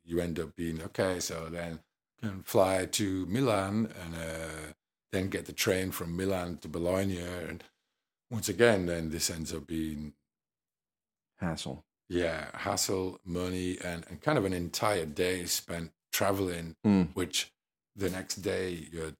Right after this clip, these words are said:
Speaker 1: just gonna be
Speaker 2: Dead.
Speaker 1: dead from this, yeah. Waking up, traveling, one hour to get to the airport,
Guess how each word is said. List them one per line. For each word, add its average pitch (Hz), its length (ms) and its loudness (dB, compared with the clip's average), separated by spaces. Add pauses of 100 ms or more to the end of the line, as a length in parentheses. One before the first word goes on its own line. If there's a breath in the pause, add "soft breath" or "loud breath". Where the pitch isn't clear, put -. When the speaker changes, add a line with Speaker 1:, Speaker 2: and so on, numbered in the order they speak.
Speaker 1:
just - 280 -4
gonna 80 220 -8
be 76 580 -10 (220)
Speaker 2:
Dead. 78 300 -6 (100)
Speaker 1:
dead 85 360 2
from 80 320 -6
this, 76 320 -6
yeah. 76 260 -8 (460)
Waking 85 380 0
up, 80 200 -4 (340)
traveling, 80 640 -2 (600)
one 82 180 -2
hour 82 260 -4
to - 100 -6
get - 200 -8
to - 80 -20
the 80 140 -4
airport, 78 540 -6